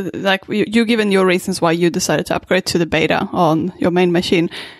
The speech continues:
Um, Zach, why, how comes you're still un-, using beta and not just running the latest Catalina build?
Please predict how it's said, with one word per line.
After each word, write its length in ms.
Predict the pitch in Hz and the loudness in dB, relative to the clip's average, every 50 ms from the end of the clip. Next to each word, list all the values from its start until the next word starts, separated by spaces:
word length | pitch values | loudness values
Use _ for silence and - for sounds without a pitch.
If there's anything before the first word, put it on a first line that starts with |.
| _ _ _ _ - | _ _ _ _ -2
Um, 460 | 196 190 180 180 180 185 180 - - | 0 0 2 2 0 0 -2 -4 -8
Zach, 340 | 214 - - 240 196 202 - | -4 -2 0 0 0 -2 -2
why, 180 | 214 214 233 - | -2 -2 0 0
how 160 | - 240 262 277 | 0 0 0 0
comes 240 | - 277 254 - | 2 0 0 2
you're 140 | 240 233 247 | 2 2 2
still 300 | - - - 254 214 - - | 0 0 0 0 0 2 0
un-, 140 | 196 196 - | -2 -4 -4
using 340 | - 196 208 214 - 214 196 | -4 -2 -2 0 0 0 0
beta 400 | - 196 202 - 156 170 185 196 - | 2 2 2 2 2 0 0 0 -2
and 120 | 220 202 | -2 0
not 180 | 196 190 190 - | 2 0 0 0
just 300 | - 202 - - - - | -4 -4 -4 -6 -6 -6
running 260 | 202 190 185 185 180 | -6 -4 -2 -2 -2
the 100 | 175 175 175 | -4 -4 -6
latest 280 | 175 170 196 - - | -4 -6 -6 -8 -6
Catalina 460 | - 208 - - 185 190 190 180 170 - | -8 -8 -8 -6 -8 -6 -6 -6 -6 -6
build? 300 | - - - - - - | -6 -8 -8 -8 -14 -20